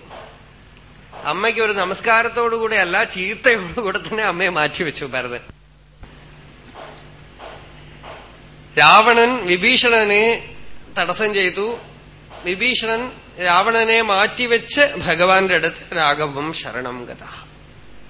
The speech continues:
ഗോപസ്ത്രീകൾക്ക് ബന്ധുക്കളും ഭർത്താക്കന്മാരും തടസ്സമായിട്ട് നിന്നു, അവരെയൊക്കെ മാറ്റിവെച്ച് ഭഗവാന്റെ അടുത്തേക്ക്. "പതിസുതാന്വയ ഭ്രാതൃബാന്ധവാൻ അതിവിലംഘ്യത്തെ അന്തി അച്യുതാഗതാഹ."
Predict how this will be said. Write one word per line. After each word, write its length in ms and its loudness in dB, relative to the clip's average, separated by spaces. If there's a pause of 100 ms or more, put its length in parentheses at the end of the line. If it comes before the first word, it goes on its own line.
(960)
ഗോപസ്ത്രീകൾക്ക് 960 0
ബന്ധുക്കളും 680 -2
ഭർത്താക്കന്മാരും 880 0
തടസ്സമായിട്ട് 580 -4
നിന്നു, 440 -8 (460)
അവരെയൊക്കെ 500 2
മാറ്റിവെച്ച് 600 2
ഭഗവാന്റെ 480 0
അടുത്തേക്ക്. 460 -6
"പതിസുതാന്വയ 1000 -2 (460)
ഭ്രാതൃബാന്ധവാൻ 1300 0
അതിവിലംഘ്യത്തെ 1400 -2
അന്തി 500 -6
അച്യുതാഗതാഹ." 1300 -2